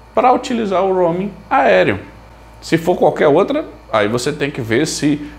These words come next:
tá de acordo, se é correto, se não é correto, pra você avaliar essa questão. Mas deve ser uma dessas duas, pelo menos hoje, atualmente,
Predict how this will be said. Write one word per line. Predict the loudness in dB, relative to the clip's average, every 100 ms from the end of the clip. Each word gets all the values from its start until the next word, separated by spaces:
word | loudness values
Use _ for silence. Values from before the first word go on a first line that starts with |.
| -8
tá | -4
de | 0 -2
acordo, | 0 2 2 0
se | -4 -4
é | -4
correto, | -2 0 2 2 0
se |
não | -4 -2
é |
correto, | -2 0 0 0 -6
pra | -6
você | -6 -2
avaliar | 0 2 2 2 0
essa | -2
questão. | -4 -4 -2 -2 -2 -2
Mas | 2 4 6 4 0 -8 -16 -20 -20 -20 -20 -4
deve | 0 0
ser | -2 -4
uma | -2
dessas | 0 0 0 0
duas, | -2 -2
pelo | -2 0
menos | 0 0
hoje, | 2 2 2
atualmente, | 0 0 2 2 0